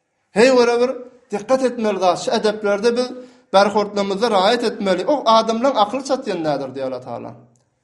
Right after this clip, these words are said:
Akly işleýän nädir olaň diýe. Sen çykmaklaryň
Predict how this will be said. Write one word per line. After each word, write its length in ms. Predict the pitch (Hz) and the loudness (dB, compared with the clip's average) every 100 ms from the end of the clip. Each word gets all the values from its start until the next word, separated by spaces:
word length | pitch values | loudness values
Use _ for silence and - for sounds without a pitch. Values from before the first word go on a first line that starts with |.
| _ | _
Akly 280 | 185 190 254 302 | -4 0 2 2
işleýän 280 | 302 214 175 | 2 -2 0
nädir 200 | 151 135 135 | -4 -6 -8
olaň 180 | 139 127 120 | -10 -10 -12
diýe. 180 | 120 117 _ _ _ _ - | -14 -16 _ _ _ _ -2
Sen 120 | 220 214 | -2 -2
çykmaklaryň 480 | - 214 208 208 | 0 0 0 0